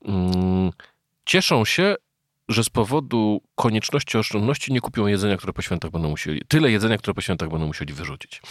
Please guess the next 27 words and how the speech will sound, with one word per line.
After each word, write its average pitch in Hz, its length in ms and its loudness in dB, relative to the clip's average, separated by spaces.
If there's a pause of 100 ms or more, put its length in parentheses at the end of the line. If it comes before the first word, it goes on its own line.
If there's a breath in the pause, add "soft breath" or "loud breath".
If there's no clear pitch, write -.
(340 loud breath)
Więc 113 120 -2
ja 196 80 4
powiem 196 160 2
szczerze, 185 340 2 (380 loud breath)
czy - 100 0 (340)
to 180 140 4
będzie 165 260 2
miało 151 340 6
wymiar 135 480 4 (240 loud breath)
całkowicie 127 640 2
religijny, 101 840 2 (240)
czy 104 120 0
też - 400 0 (260 soft breath)
bardziej 107 440 2
duchowy, 98 440 0
jest 85 140 0
dla 95 140 2
mnie 95 160 2
drugorzędne. 76 840 -4 (520 loud breath)
E, 92 100 -4
tak, 127 160 0
czy - 100 -6
to 123 80 2
będzie 107 200 0
ta 107 100 2
duchowość, 107 320 0
duchowość 113 460 -2